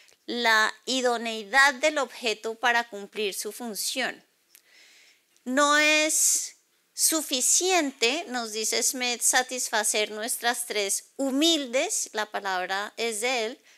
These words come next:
"necesidades de comida, vestido y abrigo, pero lo tenemos que hacer de acuerdo con la delicadeza del gusto". Y este también es un término de Smith.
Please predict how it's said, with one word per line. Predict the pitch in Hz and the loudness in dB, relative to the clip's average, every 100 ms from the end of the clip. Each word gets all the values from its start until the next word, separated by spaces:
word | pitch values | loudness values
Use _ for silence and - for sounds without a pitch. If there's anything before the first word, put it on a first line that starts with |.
| _ | _
"necesidades | 240 247 240 226 - 233 220 180 214 403 - - - - | -4 -2 0 0 0 4 4 4 0 -4 -6 -6 -10 -4
de | 233 | -2
comida, | 233 226 208 220 226 214 208 | 0 -2 -2 -2 -2 -2 -2
vestido | 233 269 - 220 196 | -2 -4 -2 -2 -2
y | 208 | -2
abrigo, | 220 247 277 247 208 294 _ - - - _ _ _ _ _ | -2 0 -2 -2 -4 -12 _ -20 -20 -20 _ _ _ _ _
pero | - 285 269 269 | 2 4 4 2
lo | 269 | 2
tenemos | 262 269 262 262 302 - | 2 2 2 0 -2 -4
que | - 339 | -2 0
hacer | 240 - - 254 233 277 - _ _ _ _ _ _ _ - | 0 0 2 2 2 -2 -8 _ _ _ _ _ _ _ -8
de | 208 | 0
acuerdo | 233 240 254 214 254 | 2 4 2 2 -2
con | 294 285 | -2 2
la | 262 | 4
delicadeza | 226 220 220 214 226 214 262 269 - 269 | 2 -2 -6 -2 0 4 4 4 4 2
del | 277 233 | 0 -2
gusto". | 208 208 - - - - _ _ _ _ | -4 -4 -2 -4 -10 -18 _ _ _ _
Y | - 220 | -10 -8
este | 208 - | -8 -6
también | 233 208 175 | -4 -4 -8
es | - | -10
un | 220 | -4
término | 226 208 202 202 208 | -2 -2 -4 -8 -8
de | 180 | -6
Smith. | - 175 | -8 -8